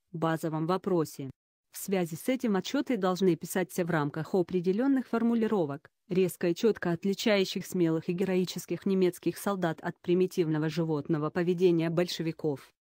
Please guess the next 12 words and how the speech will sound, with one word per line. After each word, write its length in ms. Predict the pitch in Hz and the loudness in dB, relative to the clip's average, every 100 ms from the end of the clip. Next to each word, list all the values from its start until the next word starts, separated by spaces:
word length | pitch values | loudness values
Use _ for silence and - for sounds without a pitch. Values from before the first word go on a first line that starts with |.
| _ | _
В 80 | 170 | -2
отчетах 520 | 180 - 285 196 175 | -2 0 0 0 -2
о 40 | 175 | 0
большевиках 720 | 190 - 165 165 180 170 175 | 0 -2 -6 -2 -2 -2 0
необходимо 680 | 180 - 208 190 196 175 | 0 0 -2 0 2 2
избегать: 640 | 170 175 208 180 147 135 _ _ - | 2 0 0 0 -2 -4 _ _ -2
один. 460 | 190 175 156 139 - _ _ _ | 0 2 0 -2 -8 _ _ _
Любого 440 | 196 208 214 269 226 | 2 4 4 2 2
намека 460 | 202 202 190 190 | 4 4 2 0
на 160 | 175 160 | 0 0
использование 720 | 160 - 247 220 220 208 202 | -4 0 0 2 0 2 2
формулировок, 840 | 180 233 233 220 220 175 139 151 | 0 0 2 2 2 0 -2 -10